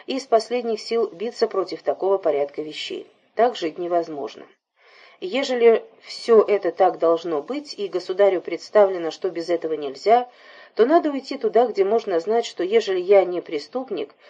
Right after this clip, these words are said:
я могу прямо носить голову или стараться разуверить государя, что без этого невозможно.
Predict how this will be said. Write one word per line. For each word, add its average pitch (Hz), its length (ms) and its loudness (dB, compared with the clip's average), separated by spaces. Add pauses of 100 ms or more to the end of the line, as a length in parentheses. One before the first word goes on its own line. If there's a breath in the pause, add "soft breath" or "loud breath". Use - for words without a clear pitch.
(260 loud breath)
я 240 180 0
могу 262 280 -2
прямо 240 320 2
носить 196 380 -4
голову 202 380 4
или 175 140 -2
стараться 196 520 2
разуверить 185 520 -2
государя, 190 520 2
что 196 200 -6
без 147 220 -6
этого 160 240 0
невозможно. 160 680 -6